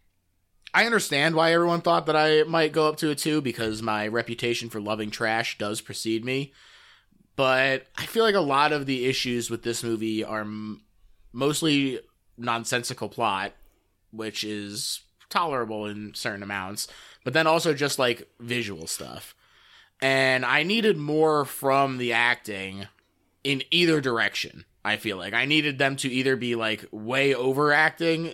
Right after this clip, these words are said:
terribly or acting good. <laughs> And instead, we just got them kinda hanging around waiting for John Leguizamo to do something crazy.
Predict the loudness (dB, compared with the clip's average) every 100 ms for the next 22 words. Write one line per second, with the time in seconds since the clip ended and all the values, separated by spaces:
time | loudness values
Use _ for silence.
0 | -10 -2 0 0 0 0 0 -2 0 2
1 | 4 2 -2 -6 _ _ _ _ _ _
2 | -2 -2 -2 -6 -6 -8 -6 -4 -2 -4
3 | -8 -14 -12 -4 -2 0 0 0 2 2
4 | 4 2 0 -2 -2 -2 2 2 2 -2
5 | -2 0 0 2 -2 0 0 0 0 0
6 | 0 -2 -2 0 -2 -4 -2 -2 -2 -6
7 | -8 -6 -4 -4 -8 _ -20 -20 _ _
8 | _ -6 -4 -4 -6 -6 -4 -4 -4 -6
9 | -8 -10 _ _ -16 -10 -8 -6 -8 -8
10 | -10 -12 -12 -12 -14